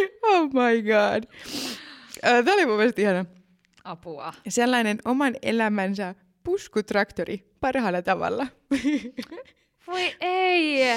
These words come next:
Speaker 1: Joo.
Speaker 2: Mitä mä oon
Speaker 1: Täällä
Speaker 2: tehnyt ansaitakseni tämmösiä viestejä? Onks ne samoja ihmisiä, vai onks ne eri tyyppejä?
Speaker 1: Eri tyyppejä.
Speaker 2: Mitä hittoa?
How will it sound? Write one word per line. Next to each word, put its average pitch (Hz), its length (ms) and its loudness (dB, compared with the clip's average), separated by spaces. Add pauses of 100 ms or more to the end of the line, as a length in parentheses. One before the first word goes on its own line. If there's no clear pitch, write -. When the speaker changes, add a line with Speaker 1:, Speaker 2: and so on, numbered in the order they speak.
(720)
Speaker 1:
Joo. 233 440 -4 (260)
Speaker 2:
Mitä 605 260 -2
mä - 100 6
oon - 80 4
Speaker 1:
Täällä 302 160 4
Speaker 2:
tehnyt 277 380 4
ansaitakseni 262 1040 2
tämmösiä 196 680 0
viestejä? 165 1000 -2 (540)
Onks 349 100 -14
ne 403 60 -10
samoja 339 300 -4
ihmisiä, 185 300 -6
vai 214 60 -12
onks - 100 -14
ne 330 140 -6
eri 311 140 -4
tyyppejä? 175 400 -10
Speaker 1:
Eri 294 140 -8
tyyppejä. 233 560 -10 (320)
Speaker 2:
Mitä - 240 -8 (200)
hittoa? 170 880 0